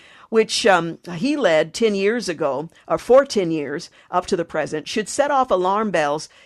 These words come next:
in the American church. Well, the report covered all kinds of violence over the last six years, including arson, bomb threats, vandalism, and even shootings. Sadly, there's a clear pattern.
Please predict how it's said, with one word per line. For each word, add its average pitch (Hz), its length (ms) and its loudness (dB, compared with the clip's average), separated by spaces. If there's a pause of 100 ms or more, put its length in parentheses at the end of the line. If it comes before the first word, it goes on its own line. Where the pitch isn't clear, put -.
(120)
in 196 140 0
the 202 80 2
American 165 500 -2
church. - 520 -6 (320)
Well, 214 80 0
the 202 80 4
report 294 400 0
covered 214 340 0
all 202 160 2
kinds 202 360 -4
of 165 80 -4
violence 165 460 -2
over 165 140 -4
the 165 60 -2
last 165 440 -2
six - 320 -6
years, 156 220 -4
including 180 480 -2
arson, 220 540 -2 (260)
bomb 185 320 0
threats, 214 400 -6
vandalism, 196 640 -2
and 160 80 -2
even 220 320 2
shootings. 226 640 -4 (300)
Sadly, 220 440 0
there's 180 220 -2
a 165 80 -4
clear 254 300 -4
pattern. 233 560 -4